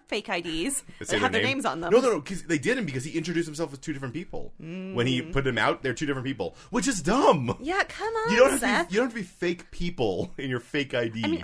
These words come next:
Speaker 1: most fake I Ds, they just take someone else's I D.
Speaker 2: Yeah.
Speaker 1: But I feel like he probably got their real pictures on it.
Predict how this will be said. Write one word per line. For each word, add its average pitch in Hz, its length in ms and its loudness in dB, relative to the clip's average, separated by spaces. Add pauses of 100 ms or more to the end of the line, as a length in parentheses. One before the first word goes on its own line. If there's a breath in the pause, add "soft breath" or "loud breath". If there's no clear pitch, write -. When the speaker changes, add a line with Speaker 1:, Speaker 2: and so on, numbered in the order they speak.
Speaker 1:
most 302 340 4
fake 262 160 -2
I 208 120 -2
Ds, 165 180 -6
they 180 80 -4
just 170 180 -8
take - 140 -8
someone 147 280 -8
else's 208 360 -4
I 214 140 -2
D. 262 340 -8
Speaker 2:
Yeah. 92 200 -2 (220 soft breath)
Speaker 1:
But 262 120 2
I 294 60 2
feel 427 260 0
like 349 80 -2
he 277 80 -6
probably 277 240 -2
got 220 220 2
their 175 100 -2
real 160 180 -2
pictures 202 340 -8
on 104 200 -8
it. 233 240 -6